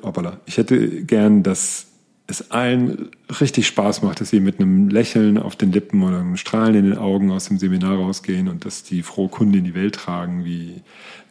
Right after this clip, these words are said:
ähm, was sie alles, wie transformativ es für sie war und was sie, wie das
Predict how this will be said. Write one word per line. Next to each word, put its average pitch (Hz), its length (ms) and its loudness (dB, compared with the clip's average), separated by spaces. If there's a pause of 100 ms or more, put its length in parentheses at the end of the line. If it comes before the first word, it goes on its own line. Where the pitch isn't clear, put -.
ähm, 87 440 -6
was 92 120 -10
sie - 80 -4
alles, 90 360 -8 (280)
wie 95 240 -2
transformativ 98 720 0
es 120 140 -2
für 113 140 4
sie 95 180 2
war 98 300 2
und 90 120 -4
was - 160 -12
sie, 95 340 -6
wie - 380 -14
das 92 260 -8